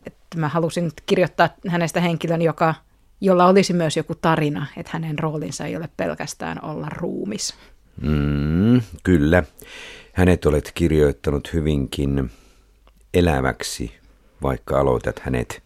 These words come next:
Speaker 2: kuolleena. En tiedä, onko kukaan kiinnittänyt tähän seikkaan huomiota. Tässä kirjassa on rakkautta ja vieläpä tällaista mahdottomalta tuntuvaa rakkautta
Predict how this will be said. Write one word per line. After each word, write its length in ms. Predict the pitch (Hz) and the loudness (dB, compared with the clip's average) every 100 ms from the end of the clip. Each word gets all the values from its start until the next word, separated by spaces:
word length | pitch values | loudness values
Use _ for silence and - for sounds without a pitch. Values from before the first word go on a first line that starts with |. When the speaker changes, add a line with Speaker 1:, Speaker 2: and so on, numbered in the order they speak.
| _ | _
Speaker 2:
kuolleena. 580 | - 78 64 60 60 60 - - - - - - - - - - | 0 4 4 4 0 -2 -8 -16 -16 -18 -20 -20 -20 -20 -20 0
En 160 | - 120 | 4 6
tiedä, 280 | 165 131 101 | 8 8 6
onko 260 | 107 95 | 4 4
kukaan 520 | 110 123 98 85 76 73 | 2 0 2 2 2 0
kiinnittänyt 680 | 101 85 71 - 73 - - - - - - | 0 2 0 -2 -2 -4 -10 -18 -20 -20 -2
tähän 340 | 104 101 67 64 _ - - - - | 2 2 0 -4 _ -18 -16 -16 -14
seikkaan 500 | - 82 71 - 73 | -4 -2 -2 -2 -2
huomiota. 600 | 76 90 78 69 67 - - _ _ - _ _ | 2 4 4 2 -2 -4 -6 _ _ -20 _ _
Tässä 280 | - 117 - | 0 0 -2
kirjassa 540 | - 101 85 76 82 | 0 4 4 4 2
on 80 | 80 | 4
rakkautta 800 | 87 90 - 73 67 - - 69 - _ _ _ _ _ _ | 6 4 2 2 2 0 0 -2 -2 _ _ _ _ _ _
ja 440 | - 78 80 82 80 - _ - | -10 -2 2 4 2 -4 _ -2
vieläpä 420 | 82 85 78 71 | 4 4 4 2
tällaista 680 | 78 82 78 76 73 - 78 67 - | 0 2 2 2 0 0 -2 -2 -4
mahdottomalta 960 | 82 87 92 87 71 - 73 69 65 | 0 4 4 2 0 0 -2 0 -2
tuntuvaa 600 | - 73 67 - 65 67 | -4 -4 -4 -4 -2 -2
rakkautta 880 | 65 71 - - 71 67 - - 71 | -2 -4 -6 -8 -4 -4 -6 -2 -2